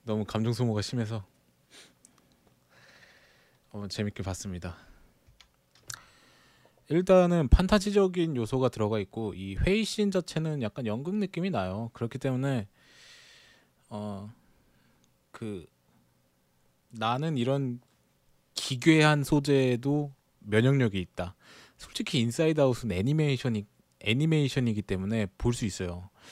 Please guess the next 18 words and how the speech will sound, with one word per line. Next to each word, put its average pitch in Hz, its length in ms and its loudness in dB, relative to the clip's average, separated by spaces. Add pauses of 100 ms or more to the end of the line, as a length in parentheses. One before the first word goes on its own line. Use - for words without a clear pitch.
(640)
어, 92 340 -8
그런 147 220 0
소재 170 240 2
자체가 131 400 0
아주 92 220 -4
자연스럽거든요. 101 840 -4 (120)
근데 117 340 2
이제 92 320 -4 (320)
이-, - 60 -20
이게 117 500 -4
영화로 151 340 6
표현됐을 180 640 4
때 190 320 0 (120)
요런 135 280 2
거를 147 180 4
견딜 120 320 -2
수 - 160 -8
있다. 92 320 -10